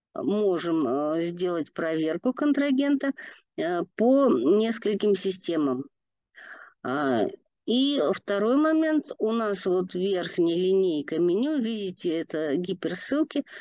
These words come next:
то есть мы можем провалиться и задать и взаимосвязи, то есть если это профи-, профилированные, например, лица, у нас это будет видно,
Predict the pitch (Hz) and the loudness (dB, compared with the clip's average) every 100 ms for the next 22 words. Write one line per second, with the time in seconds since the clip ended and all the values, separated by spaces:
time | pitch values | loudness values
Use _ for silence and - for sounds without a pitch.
0 | - - 214 226 220 208 180 175 185 185 | -20 -4 -2 2 2 4 4 2 0 0
1 | 185 190 214 277 285 - 240 - - - | -2 -2 -2 -2 -2 -4 -8 -8 -20 -20
2 | _ - 247 208 180 202 214 202 180 156 | _ -4 0 2 2 2 2 2 0 -2
3 | - - 220 254 202 175 180 185 185 170 | -10 -4 -2 0 0 0 2 4 4 2
4 | - 165 160 165 190 202 208 202 220 - | -2 -2 -2 -4 -4 -2 -2 -2 -2 -2
5 | 202 202 202 202 208 214 196 185 196 190 | -4 -4 -4 -4 -2 -2 -2 -2 -2 -2
6 | - 214 220 214 202 202 196 196 190 180 | -2 -2 -2 0 2 2 4 2 2 2
7 | 190 185 196 175 - 160 165 156 - - | 2 2 -2 -2 -2 -2 -2 -4 -10 -8
8 | 170 151 151 - 170 185 214 | -8 -6 -8 -2 2 4 4